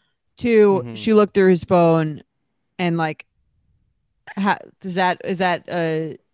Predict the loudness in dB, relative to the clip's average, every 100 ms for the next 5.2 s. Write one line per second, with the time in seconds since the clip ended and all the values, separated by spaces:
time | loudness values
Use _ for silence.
0 | -4 -4 -2 0 0 0 -4 -6 -8 -16
1 | _ _ _ -6 -2 0 0 -2 -4 -12
2 | -20 -16 -12 -12 -14 _ _ -20 -2 2
3 | 2 0 _ _ _ _ _ _ 0 2
4 | 2 2 2 2 -2 0 2 4 4 2
5 | -2